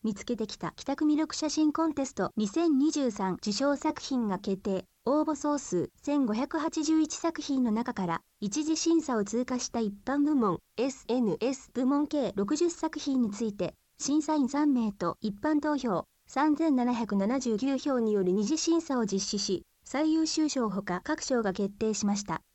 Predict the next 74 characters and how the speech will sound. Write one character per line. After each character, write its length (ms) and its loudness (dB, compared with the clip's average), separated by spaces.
受 100 -2
賞 240 0
作 260 -4
品 200 0
は 280 -2
北 220 -2
区 120 -2
ホ 160 0
ー 40 2
ム 120 0
ペ 160 0
ー 20 0
ジ 120 -4
か 120 -4
ら 160 0
ご 120 0
覧 160 2
い 60 0
た 100 -4
だ 80 -2
け 120 -2
ま 140 0
す。 120 -14
最 280 0
優 120 2
秀 240 0
賞、 300 -2
大 140 0
阪、 460 -4
地 120 -2
味 120 0
で 100 0
盛 200 2
り 60 0
上 60 0
が 140 0
る 100 -2
ギ 80 0
ャ 40 0
ル 100 0
み 140 2
こ 120 -4
し、 240 -4
ま 140 -4
さ 120 -4
や 140 0
ん。 140 -4
一 140 -2
般 280 0
部 100 2
門、 240 2
受 120 -2
賞 260 0
者 140 -2
の 120 2
声、 320 -2
最 300 0
優 120 2
秀 240 0
賞 200 0
を 80 2
い 80 0
た 100 -4
だ 120 -2
き、 220 -4
び 120 -4
っ 60 -8
く 140 -2
り 80 2
し 100 -6
て 80 -2
い 100 2
ま 140 0
す。 160 -16